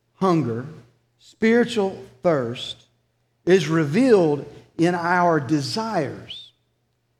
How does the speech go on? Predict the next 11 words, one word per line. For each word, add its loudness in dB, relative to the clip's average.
It's 0
revealed 2
in 0
our 4
longings. -2
And -2
if -2
you -6
think 2
about 2
it, -6